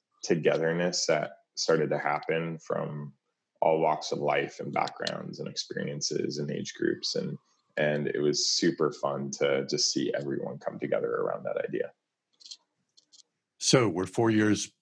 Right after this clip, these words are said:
Speaker 2: past that now. What's the best thing to come out of it for you personally?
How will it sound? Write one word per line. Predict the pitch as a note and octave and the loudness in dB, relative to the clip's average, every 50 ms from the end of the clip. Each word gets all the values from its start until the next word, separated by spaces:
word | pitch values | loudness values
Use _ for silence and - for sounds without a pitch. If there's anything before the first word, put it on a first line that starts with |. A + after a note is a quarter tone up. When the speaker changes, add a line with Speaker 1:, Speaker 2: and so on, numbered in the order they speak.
| _ _ | _ _
Speaker 2:
past | - A2 G2 F#2 F2+ - - - | -2 0 0 0 0 -4 -6 -4
that | - E2 D#2+ - | -2 -2 0 0
now. | D#2+ D#2 D2+ D#2+ F2 | 0 0 2 2 2
What's | F2+ G#2+ A#2+ - - | 2 2 2 0 -2
the | - - F#2 | -2 -2 -4
best | - D2 - F#2 F#2 - - - - | -2 0 0 0 0 0 -2 -4 -2
thing | - F2 E2 D#2+ D#2 D#2+ D#2+ D#2+ - _ | 0 0 0 0 0 0 -2 -4 -8 _
to | - - | -6 -6
come | - - - F2 E2 D#2 | -6 -4 -2 0 2 2
out | D2+ D2 | 4 2
of | D2+ C#2+ | 2 0
it | D2 - - | 0 -2 -4
for | - F2 | -4 -4
you | D2+ C2+ C2+ C2+ C2+ C2+ C#2 C2+ - _ _ _ _ _ _ _ _ _ _ - | -2 0 0 0 2 0 0 -2 -6 _ _ _ _ _ _ _ _ _ _ -2
personally? | - D2+ C2 - - B1 A1 G#1 G#1 G#1 - | 0 0 0 -2 -4 -6 -6 -4 -6 -6 -8